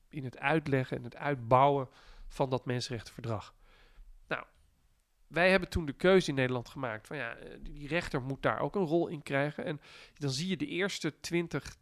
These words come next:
vijfentwintig jaar dat de rechter daar helemaal niks meer doet. Ehm, dus ook, ook als, als mensen met een klacht kwamen van deze wet is in strijd met Europese mensenrechten, dan zei de rechter, ja, maar wat moet ik daar nou precies mee? En dan zie je eigenlijk vanaf eind jaren zeventig, begin jaren tachtig,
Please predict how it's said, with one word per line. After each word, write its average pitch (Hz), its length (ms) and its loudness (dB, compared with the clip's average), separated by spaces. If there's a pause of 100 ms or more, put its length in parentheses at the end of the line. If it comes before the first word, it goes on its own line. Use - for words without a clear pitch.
(300)
vijfentwintig 135 520 -6
jaar 139 240 -4
dat 147 120 -4
de 143 80 -4
rechter 143 240 -4
daar 123 100 -6
helemaal 143 200 -4
niks 135 180 -8
meer 117 120 -4
doet. 107 200 -6 (640)
Ehm, 123 480 -4 (140)
dus 135 300 -6
ook, - 340 -2
ook 147 260 -2 (420)
als, 123 340 -4
als 127 200 -8
mensen 139 340 -4
met 127 80 -4
een 123 60 -10
klacht 143 240 -2
kwamen 123 260 -2
van 131 160 -8
deze 127 260 -4
wet 135 200 -4
is - 120 -8
in 127 80 -10
strijd 127 300 -6
met - 120 -12
Europese 127 440 -10
mensenrechten, 131 500 -8
dan - 420 -14
zei 113 120 -2
de 123 60 -4
rechter, 120 260 -2
ja, 117 180 -2
maar 113 180 -8
wat 113 100 -10
moet 123 140 -6
ik 135 140 -6
daar 123 100 -2
nou 107 160 -6
precies - 300 -14
mee? 92 200 -12 (760)
En - 80 -10
dan 123 120 0
zie 170 140 0
je 151 100 4
eigenlijk - 320 -2
vanaf 165 280 -6
eind 160 300 -10
jaren 117 240 -8
zeventig, 156 420 -10
begin 147 240 -8
jaren 117 280 -6
tachtig, - 440 -8